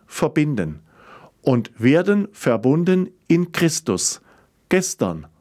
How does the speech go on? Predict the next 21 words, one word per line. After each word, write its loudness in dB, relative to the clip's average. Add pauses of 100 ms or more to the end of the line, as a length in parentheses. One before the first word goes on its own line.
(260)
und -2
heute, -2 (580)
Alpha -2 (440)
und 0
Omega. 0 (460)
Sein 0 (220)
ist 0
die 2
Zeit 0
und 2
die 0
Ewigkeit. 0 (460)
Sein 2
ist -2
die 4
Macht 0 (300)
und 2
die 6
Herrlichkeit 0 (300)
in 2
alle 0